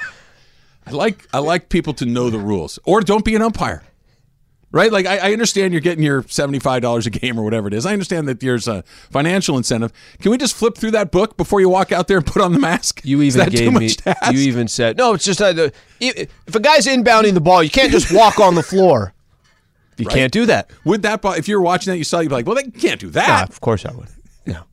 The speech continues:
Speaker 1: Yeah.
Speaker 2: But that one's more blatant.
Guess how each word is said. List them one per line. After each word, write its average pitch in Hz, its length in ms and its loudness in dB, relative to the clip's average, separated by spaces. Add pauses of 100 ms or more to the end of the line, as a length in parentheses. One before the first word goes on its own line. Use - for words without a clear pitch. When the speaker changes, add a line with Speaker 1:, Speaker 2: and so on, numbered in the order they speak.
Speaker 1:
Yeah. 233 260 -4 (200)
Speaker 2:
But 135 120 -2
that 190 200 4
one's 147 280 0 (200)
more 131 360 2
blatant. 110 640 0